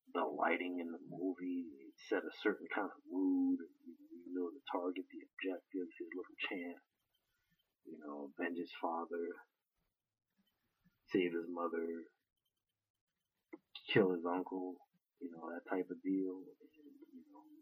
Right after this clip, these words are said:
it just didn't obviously pan out that simply for him. It, it was just grim. It was grim in a grim way, which, you know,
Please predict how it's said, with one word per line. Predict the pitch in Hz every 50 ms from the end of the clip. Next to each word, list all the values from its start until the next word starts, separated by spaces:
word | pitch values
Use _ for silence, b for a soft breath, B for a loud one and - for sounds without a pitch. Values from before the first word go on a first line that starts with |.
| - -
it | 95 90 - _ - -
just | 113 110 - -
didn't | 120 117 - 92 92 90 - _ _ - -
obviously | 101 101 98 90 92 - - - 92 - - -
pan | - 110 104 104 101
out | 98 92 92 - -
that | 92 87 - - - -
simply | 131 147 147 - - - - - -
for | - - -
him. | - - - - - - - _ _ _ _ B B B B B B B B B B B B B B B _ _ _ _ _ _ _ _ _ _ - - - - - - B B B B B -
It, | - 98
it | 117
was | 135 135 -
just | - 143 120 92 -
grim. | - - - - 120 123 107 - - - -
It | - 95
was | 101 98 90 - -
grim | - - 123 147 165 160 143
in | 107 87
a | 78 - -
grim | - - - - 135 143 120 - -
way, | 73 71 69 - - _ -
which, | - - - - - - - _ -
you | - 104
know, | - - -